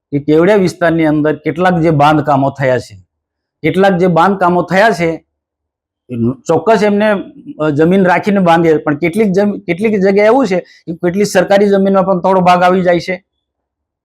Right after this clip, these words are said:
અ, બીજું કોઈક પ્રાઇવેટ જમીન પણ આવી જાય છે. તો આમાં પણ ફાઈવ સ્ટાર જેવી હોટલો બની ગઈ છે. હવે આ જે આખો તપાસનો વિષય ભૂતકાળમાં કોઈ ને કોઈ ઉપાડ્યો હતો,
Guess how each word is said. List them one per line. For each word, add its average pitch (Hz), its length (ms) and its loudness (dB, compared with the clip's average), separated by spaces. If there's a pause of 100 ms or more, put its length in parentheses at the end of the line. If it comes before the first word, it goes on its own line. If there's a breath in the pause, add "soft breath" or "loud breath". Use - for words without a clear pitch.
(840)
અ, 139 240 2
બીજું 156 280 0
કોઈક 175 180 -2
પ્રાઇવેટ 165 360 2
જમીન 185 340 0
પણ 180 140 0
આવી 170 200 2
જાય 175 200 0
છે. 180 300 -10 (560)
તો - 60 -20 (160)
આમાં 226 480 2
પણ 254 160 0
ફાઈવ 214 320 0
સ્ટાર 233 300 0
જેવી 214 180 2
હોટલો 202 340 2
બની 175 260 2
ગઈ 139 140 2
છે. 113 220 -12 (640)
હવે 185 120 0 (340)
આ 139 280 2
જે 233 140 0
આખો 247 300 0
તપાસનો 240 540 0
વિષય 226 220 0
ભૂતકાળમાં 202 580 2
કોઈ 190 220 0
ને 196 80 0
કોઈ 190 120 2
ઉપાડ્યો 170 460 2
હતો, 104 260 -10